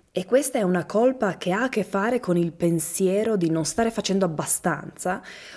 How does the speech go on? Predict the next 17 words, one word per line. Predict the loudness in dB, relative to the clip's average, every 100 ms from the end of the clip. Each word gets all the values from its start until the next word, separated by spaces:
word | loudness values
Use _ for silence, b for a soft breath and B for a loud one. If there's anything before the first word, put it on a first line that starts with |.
| B
ho | 4
deciso | 4 4 2
di | 2
analizzarmi | 2 2 0 0 -2 -2 -2 0 -2 -4 0
e | 2 2 -2
capire | -2 -2 2 2 4 4 2 -2 -4
che | -4 -2
cosa | -2 0 0 0 -2
sono | -4 0 2 2 0
disposta | -2 -6 -2 0 0 -2 -6 -6
ad | -2 0 0
offrire | -2 -10 -4 -2 0 -2 -4 -2
per | 2 4
ognuno | 4 2 2 0
di | -4
questi | -4 -6 -6 -8 -6
ideali. | -4 -4 -4 -8 -10 -10